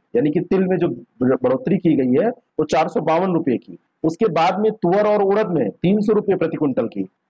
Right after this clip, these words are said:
बढ़ोतरी की गई है, फिर मूंग में भी बढ़ोतरी की गई है। लेकिन सबसे ज्यादा important जो इसमें है,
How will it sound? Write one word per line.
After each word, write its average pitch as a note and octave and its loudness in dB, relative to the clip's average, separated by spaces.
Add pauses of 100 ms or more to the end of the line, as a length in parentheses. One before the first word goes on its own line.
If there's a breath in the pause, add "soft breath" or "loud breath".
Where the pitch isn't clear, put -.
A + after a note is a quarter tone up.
(400)
बढ़ोतरी D3+ 0
की C3 0
गई G2+ 0
है, F2+ -8 (360)
फिर D#3 0
मूंग G#3 2
में A3 2
भी G#3 2
बढ़ोतरी F#3 -2
की F3 2
गई E3 4
है। E3 2 (340)
लेकिन D#3+ 0
सबसे F#3+ -2
ज्यादा D#3+ 0
important D#3 0
जो D#3+ 2
इसमें D3 0
है, D3+ 0